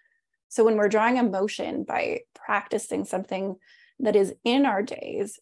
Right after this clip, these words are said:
to draw more conscious awareness to us as a human being, then when grief comes, when emotion comes,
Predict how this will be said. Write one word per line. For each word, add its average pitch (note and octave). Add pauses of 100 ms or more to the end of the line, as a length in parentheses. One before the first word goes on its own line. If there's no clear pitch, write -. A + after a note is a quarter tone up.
(160)
to -
draw G3
more G3
conscious -
awareness F3
to F3+ (280)
us G#3
as F#3+ (160)
a G3+
human G3
being, A#3+ (680)
then A3+
when C4+
grief A3
comes, G3+
when F#3+
emotion G#3+
comes, G3+